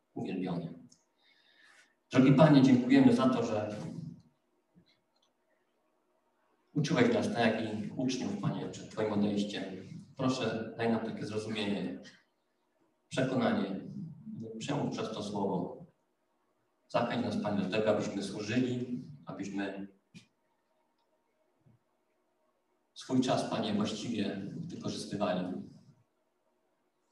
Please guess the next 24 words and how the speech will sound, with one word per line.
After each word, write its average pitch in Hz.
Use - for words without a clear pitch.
Chcemy, 113
Panie, 104
Ciebie 101
uwielbić, -
abyś -
Ty 101
w -
naszym 101
życiu 98
był, 98
Panie, -
na 92
pierwszym 98
miejscu, 92
abyś -
Ty 90
był 92
uwielbiony. 87
W -
Twoim 101
świętym 104
imieniu 92
się -
modlę. 82